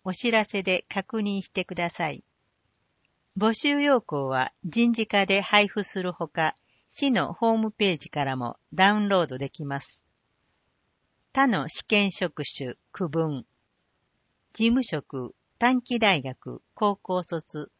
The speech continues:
や消防職などは七月頃に募集要項を公表する予定です。詳細が決まり次第、市のホームページや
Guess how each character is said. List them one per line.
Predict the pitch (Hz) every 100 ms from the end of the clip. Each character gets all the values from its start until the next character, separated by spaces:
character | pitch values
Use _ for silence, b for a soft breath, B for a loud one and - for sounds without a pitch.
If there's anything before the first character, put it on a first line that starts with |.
| _ _ _
や | 160 151 - _ _ _ -
消 | - 277 277
防 | 269 233
職 | 165 - 147
な | 143
ど | 135 123
は | 120 - _ -
七 | - - 254
月 | 247 - 220
頃 | 208 160
に | 135 127 - _
募 | 202 208
集 | - 262 262
要 | 254 214
項 | - 143 135
を | 131 -
公 | 208 196
表 | 185 175 170
す | - 160
る |
予 | 151 151
定 | - 165 143
で | 139
す。 | - - _ _ _ _ _ _ _ -
詳 | 254 262
細 | 247 240 240
が | 220 220
決 | -
ま | 233 233
り | 220
次 | - 196
第、 | 143 123 120 _ _ _
市 | - 277
の | 220 139
ホ | - 226 220
ー |
ム | 220 202
ペ | 196 170
ー |
ジ | 131 131
や | 123